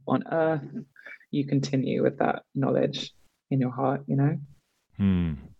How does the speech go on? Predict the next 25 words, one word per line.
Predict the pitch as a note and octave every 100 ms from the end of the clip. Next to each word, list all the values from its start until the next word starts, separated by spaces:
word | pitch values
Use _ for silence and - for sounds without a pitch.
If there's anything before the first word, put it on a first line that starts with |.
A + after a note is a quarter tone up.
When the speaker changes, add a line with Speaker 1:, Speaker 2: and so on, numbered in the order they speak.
| _
Speaker 2:
I, | D3+ -
I | -
remember | F#3 F3+ C3+ A#2+
when | G#2+
my | G2+ G2
mother | G2+ A#2 A#2+ G#2+
died, | F2+ E2 E2 D#2+ E2+ - -
um, | A2 F2+ F2+ G2
figuring | - - C#3 B2 A2+ G#2 G2
out | F#2+ F#2 - -
and, | A2+ G2+ G2+
and | G#2 G2
sort | A2
of | F#2+
hearing | - D3 B2
for | A2+ F#2
the |
first | G2+ - A2 -
time | - G#2 G2
the | F2
difference | D#2 A#2+ - A#2 -
between | - - - G2 F2+ E2+ - - -
mourning | A2+ A#2 A#2 A#2+ A#2 A#2
and | G2+ F#2+ F#2
melancholia, | G2 F#2 F2 - G2+ F#2 F2 D#2 - -